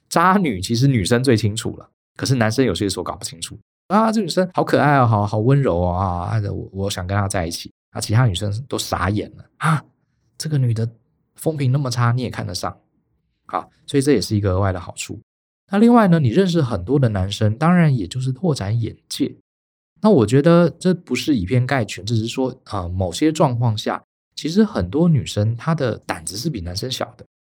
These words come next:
女生比较不像一些男生，她勇于去冒风险，勇于去尝试。也有人说是因为男生他比较不知道风险哈，所以胆子比较大。Anyway，不管原因，总之你常常跟很多的男性交流，男生会做的事情，女生很多不会做嘛，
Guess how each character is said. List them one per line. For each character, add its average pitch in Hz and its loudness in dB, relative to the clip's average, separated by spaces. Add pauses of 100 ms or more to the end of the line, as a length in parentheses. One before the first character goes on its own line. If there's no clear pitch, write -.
(220)
女 113 0
生 180 2
比 135 0
较 127 0
不 131 -4
像 143 0
一 131 0
些 131 0
男 113 0
生， 120 -2
她 127 0
勇 85 -6
于 98 -4
去 113 0
冒 117 2
风 113 -4
险， 92 -10
勇 78 -12
于 90 -10
去 107 -8
尝 - -16
试。 - -12 (420)
也 135 8
有 160 8
人 95 2
说 117 -4
是 120 -2
因 120 4
为 117 4
男 101 -2
生 113 4
他 117 2
比 113 -8
较 113 -4
不 107 -4
知 127 -2
道 131 2
风 110 0
险 107 -2
哈， 90 -4
所 92 -4
以 101 2
胆 87 -4
子 90 -6
比 87 -10
较 90 -4
大。 87 -6 (200)
Anyway， 135 4
不 - -4
管 104 0
原 95 0
因， 107 2 (340)
总 120 4
之 165 4
你 139 2
常 113 -2
常 143 4
跟 151 4
很 82 -10
多 120 2
的 113 -2
男 90 -4
性 95 -8
交 110 0
流， 85 -6 (400)
男 107 -4
生 170 4
会 170 2
做 147 2
的 110 2
事 110 -4
情， 101 -2
女 85 -14
生 127 -2
很 113 -4
多 117 0
不 113 -4
会 131 2
做 127 -2
嘛， - -16